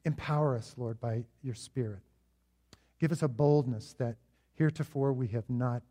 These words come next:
yet experienced in our lives, a willingness to testify and to communicate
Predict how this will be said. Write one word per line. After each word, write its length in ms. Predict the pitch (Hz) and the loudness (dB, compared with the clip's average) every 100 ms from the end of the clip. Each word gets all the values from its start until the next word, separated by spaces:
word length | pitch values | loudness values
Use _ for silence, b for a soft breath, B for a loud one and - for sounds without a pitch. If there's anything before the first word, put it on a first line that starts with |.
| _ | _
yet 280 | 131 113 113 | -2 -2 -4
experienced 720 | 127 - - 123 104 104 - | -12 -16 -8 -6 -6 -12 -10
in 100 | 120 | -8
our 140 | 107 107 | -8 -8
lives, 420 | 101 98 92 - b b | -8 -10 -14 -18 b b
a 60 | 135 | -2
willingness 600 | 131 160 156 147 143 - | 4 6 6 4 0 -4
to 180 | - - | -18 -16
testify 760 | - 143 - 135 - 120 120 110 b b b b b | -4 -4 -2 -6 -2 -2 -2 -6 b b b b b
and 340 | 120 113 107 - _ _ _ - | -6 -4 -4 -8 _ _ _ -14
to 320 | - 113 104 _ - | -6 -6 -8 _ -6
communicate 840 | 131 127 151 151 - 135 123 | -2 0 2 0 -2 -4 -4